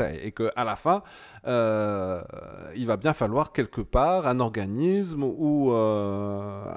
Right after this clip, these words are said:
un organisme scientifique établi qui dise : « Oui, effectivement, ce produit est correct, vous pouvez, euh, le concevoir vous-même », parce que nous sommes aussi dans ce besoin-là de concevoir des choses nous-mêmes à la maison pour nous prémunir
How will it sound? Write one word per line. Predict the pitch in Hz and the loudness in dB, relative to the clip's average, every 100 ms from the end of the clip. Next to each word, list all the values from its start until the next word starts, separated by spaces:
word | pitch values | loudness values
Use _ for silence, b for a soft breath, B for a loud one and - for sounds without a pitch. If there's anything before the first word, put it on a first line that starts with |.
| - | -10
un | 104 | -6
organisme | 104 104 101 92 98 | -6 -4 -6 -6 -6
scientifique | - 185 131 127 107 139 123 - | -2 -2 -2 -2 -4 -6 -6 -2
établi | 143 127 110 127 190 | 0 2 2 0 -4
qui | 180 | -4
dise : « | 120 185 170 | -4 -2 2
Oui, | 160 | 4
effectivement, | 151 147 - 131 175 | 2 2 -4 -2 -2
ce | - 147 | -2 0
produit | 135 123 151 | 0 2 2
est | 120 | 4
correct, | 110 147 175 | 4 4 2
vous | 143 | -2
pouvez, | 156 127 120 180 151 | -2 0 2 2 2
euh, | 113 - B B | 0 -2 B B
le | 131 | 2
concevoir | 131 135 123 120 143 | 2 2 2 4 2
vous-même », | 110 117 107 175 113 85 B B | 2 -2 0 -2 -4 -6 B B
parce | - - | -12 -8
que | |
nous | 117 104 | -6 -2
sommes | 170 143 | 0 0
aussi | - 170 | -2 -4
dans | 131 | -6
ce | - 160 | -2 -2
besoin-là | 127 131 120 110 78 113 156 | 4 4 4 2 -2 -4 -4
de | |
concevoir | 120 - 180 143 117 120 170 175 - B B B | -4 -4 -4 -2 -2 0 0 -2 -6 B B B
des | 123 | 0
choses | - 151 180 147 | 2 2 2 2
nous-mêmes | 113 110 160 160 131 107 - | 0 4 4 6 4 2 2
à | 147 | 4
la | 131 | 4
maison | 117 101 139 185 | 2 0 0 0
pour | - 190 | 0 2
nous | 147 | 4
prémunir | - 139 107 110 185 | 2 2 0 -2 -2